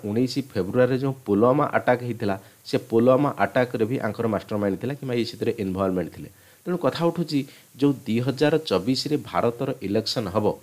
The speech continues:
ଠିକ୍ ଅଛି, ତ ତା ପୂର୍ବରୁ ଭାରତ ଆଉ ପାକିସ୍ତାନ ଦି ପଟରୁ କଥାବାର୍ତ୍ତା ହେଉଛନ୍ତି କି ଗିଲଗିଟ୍ ବାଲ୍ଟିସ୍ତାନ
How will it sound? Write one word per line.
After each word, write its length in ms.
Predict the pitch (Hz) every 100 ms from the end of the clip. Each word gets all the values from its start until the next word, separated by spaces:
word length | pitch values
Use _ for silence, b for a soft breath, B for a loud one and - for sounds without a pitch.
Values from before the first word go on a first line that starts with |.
| - b b _
ଠିକ୍ 160 | - 139
ଅଛି, 180 | 98 - -
ତ 40 | - -
ତା 120 | 113
ପୂର୍ବରୁ 500 | 135 - 104 104 139 143
ଭାରତ 340 | - 92 120 127
ଆଉ 100 | 143 143
ପାକିସ୍ତାନ 460 | - - 131 151 143 - - 85
ଦି 100 | 139
ପଟରୁ 360 | 165 139 143 139
କଥାବାର୍ତ୍ତା 540 | 123 107 123 123 -
ହେଉଛନ୍ତି 460 | 107 90 - 92 135 - B B -
କି 60 | 123
ଗିଲଗିଟ୍ 520 | 92 107 113 135 139
ବାଲ୍ଟିସ୍ତାନ 560 | 117 98 - 127 -